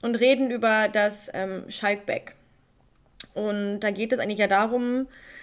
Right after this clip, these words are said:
dass, ja, andere, es ist so eine Organisation, das ist auch schon in ganz, ganz vielen Städten, ähm,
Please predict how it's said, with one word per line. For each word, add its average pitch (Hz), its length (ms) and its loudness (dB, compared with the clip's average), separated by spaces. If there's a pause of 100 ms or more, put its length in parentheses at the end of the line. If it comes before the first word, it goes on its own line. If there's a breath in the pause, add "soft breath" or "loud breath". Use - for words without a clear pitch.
(240 loud breath)
dass, 208 540 0 (800)
ja, 143 340 2 (300)
andere, 247 640 8
es 202 120 2
ist 202 100 -4
so 220 60 0
eine 196 140 2
Organisation, 202 600 4
das 214 120 4
ist 208 100 -4
auch 214 100 2
schon 208 160 -2
in 190 120 0
ganz, 233 320 2
ganz 220 320 0
vielen 254 800 4 (680)
Städten, 262 960 -2 (480)
ähm, 208 560 -6